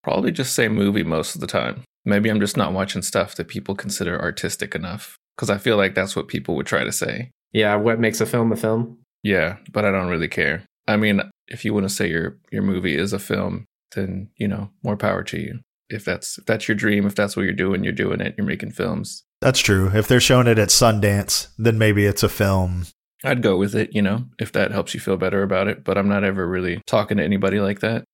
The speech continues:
Speaker 1: I usually say movie. I don't think I've ever said, "Hey, do you wanna watch a film?" Or even describe to someone, like, "It's a really interesting film." I would have never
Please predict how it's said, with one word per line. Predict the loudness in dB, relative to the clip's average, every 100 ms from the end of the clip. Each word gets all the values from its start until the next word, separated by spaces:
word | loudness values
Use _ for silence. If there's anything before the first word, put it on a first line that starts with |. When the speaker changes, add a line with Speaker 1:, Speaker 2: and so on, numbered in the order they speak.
| _ -14
Speaker 1:
I | -8
usually | -6 -8 -6
say | -4 -2
movie. | -2 -4 -4 -6 -10 _ _
I | 0
don't | 2
think | 2 2
I've | 4
ever | 4 2 0
said, | 0 2 2 -2 -10 _ _ _
"Hey, | -2
do | 0
you |
wanna | 2 2
watch | 2 -2
a | -4
film?" | -2 0 0 -4 -8 _
Or | 2 2
even | 2 2 0
describe | 0 2 4 4 4 0
to | -6 -2
someone, | 0 2 2 0 0 -4 -12 _
like, | 0 0 0
"It's | 0 2
a | 2
really | 4 4 2
interesting | 0 -4 -2 -4
film." | 0 2 2 0 -4 -10 _
I | 0
would | 2 0
have | 0
never | -2 0 -2